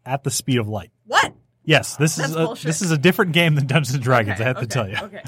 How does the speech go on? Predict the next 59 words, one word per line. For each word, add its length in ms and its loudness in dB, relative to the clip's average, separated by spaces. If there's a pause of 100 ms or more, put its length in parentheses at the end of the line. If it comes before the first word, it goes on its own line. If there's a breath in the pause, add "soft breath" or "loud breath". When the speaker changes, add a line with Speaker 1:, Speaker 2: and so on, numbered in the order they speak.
(120)
Speaker 2:
that 120 -12
makes 160 -16
me 60 -18
feel 160 -16
a 40 -18
little 140 -16
Speaker 1:
So, 260 6 (180)
Speaker 2:
bad. 80 -20 (180)
Speaker 1:
he'd 220 0
been 120 4
trapped 320 4
in 60 0
a 60 0
pocket 400 0
dimension 480 -4
by 100 0
the 100 -4
powers 460 2
of 80 -2
an 120 -2
enemy 540 0 (540)
who 80 0
had 140 4
a 40 -2
similar 260 4
ability 200 2
to 60 -2
drag 320 4
people 180 -2
into 120 -4
alternate 420 -4
dimensions 460 -2
and 100 -4
just 180 -4
ditch 280 0
them 120 -6
there. 240 -12 (320)
Speaker 2:
Oh, 140 -10
that 160 -12
sucks. 340 -16 (140)
Speaker 1:
But 100 0
the 60 -8
thing 200 4
is, 80 6
of 60 0
course, 220 2
is 60 -4
that 180 0 (420)
the 80 -4
player 240 2
didn't 140 -4
want 160 4
to 20 6
be 100 8
there. 140 2
So 160 -2
he 40 2
said, 60 0
Speaker 2:
No. 140 0